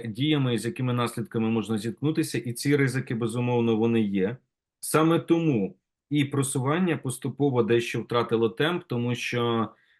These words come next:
можна стрімголов бігти, бігти, бігти, але, розумієте, розтягнути свої тили,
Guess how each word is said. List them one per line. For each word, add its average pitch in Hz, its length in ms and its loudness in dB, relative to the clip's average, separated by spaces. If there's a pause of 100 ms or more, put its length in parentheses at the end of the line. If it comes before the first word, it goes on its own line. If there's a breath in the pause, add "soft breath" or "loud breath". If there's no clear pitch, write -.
(140 soft breath)
можна 131 340 2
стрімголов 123 640 0
бігти, 123 340 -2
бігти, 120 360 -4
бігти, 170 480 0
але, 117 220 2
розумієте, 120 580 0
розтягнути 120 640 0
свої 117 500 -4
тили, 143 480 0